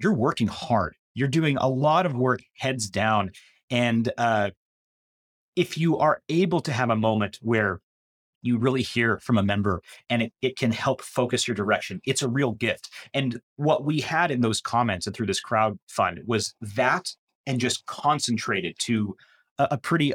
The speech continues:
unimaginable degree. I mean, I think, I think many of us are to this day, uh, doing our work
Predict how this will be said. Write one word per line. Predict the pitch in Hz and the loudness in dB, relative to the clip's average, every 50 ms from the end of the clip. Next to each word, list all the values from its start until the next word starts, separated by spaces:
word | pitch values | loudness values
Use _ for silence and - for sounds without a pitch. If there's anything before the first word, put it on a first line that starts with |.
| - | 0
unimaginable | 120 127 127 123 110 101 101 92 - 107 95 90 85 82 87 - _ - | -2 0 0 2 0 0 0 -2 -2 -4 -2 -2 -4 -6 -6 -10 _ -6
degree. | 107 98 90 92 98 90 82 85 | -6 -4 -2 -2 -2 -2 0 0
I | 87 | 2
mean, | 104 117 117 | 2 2 2
I | 113 113 | 2 0
think, | - - 131 131 - | 0 -2 -6 -4 -4
I | 117 | -4
think | 110 139 131 107 | -4 -2 -2 0
many | 117 120 123 135 | 0 0 2 0
of | 135 123 | 0 0
us | 120 - - 120 | 0 0 0 0
are | 107 101 101 | 0 0 0
to | - - 113 | -2 -4 -4
this | 120 110 - | -2 -2 -4
day, | - 104 107 107 107 101 90 82 - _ _ _ _ _ _ - | -2 0 0 0 2 0 -2 -4 -6 _ _ _ _ _ _ -8
uh, | - 110 107 101 95 98 95 - _ _ _ _ _ _ _ _ _ _ _ _ _ _ _ _ _ _ - 147 127 131 110 | -4 -2 -2 -2 -2 -4 -8 -12 _ _ _ _ _ _ _ _ _ _ _ _ _ _ _ _ _ _ -20 -16 -14 -8 -2
doing | - 165 170 170 170 156 - | 0 2 2 2 2 0 0
our | - 127 123 117 | 2 2 2 2
work | 113 113 113 107 - - | 2 2 0 0 -2 -6